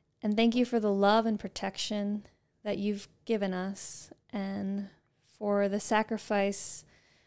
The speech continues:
of Christ's blood on the cross that you've given us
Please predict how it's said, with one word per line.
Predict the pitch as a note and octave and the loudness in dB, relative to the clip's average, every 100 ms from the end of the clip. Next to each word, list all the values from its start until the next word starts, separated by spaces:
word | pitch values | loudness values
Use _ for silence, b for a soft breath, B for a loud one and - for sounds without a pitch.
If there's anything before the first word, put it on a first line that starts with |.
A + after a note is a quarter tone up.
| b b - | b b -2
of | G#3 G3+ G3 A3+ - - | 2 2 0 -10 -20 -20
Christ's | - G#3+ G#3 G#3+ - - _ - | 0 2 2 0 -6 -8 _ -2
blood | G#3 G3+ | 2 4
on | G3+ | 2
the | F#3+ | -2
cross | - G#3 F#3 F#3+ - - - _ | -2 0 2 0 -6 -10 -12 _
that | G#3+ - | -10 -8
you've | G3+ G3+ G3+ G3+ G3+ - B3 _ _ _ | -6 -2 0 0 -2 -14 -20 _ _ _
given | G3+ F#3+ | -4 -2
us | F#3 A3 - - | -4 -6 -8 -10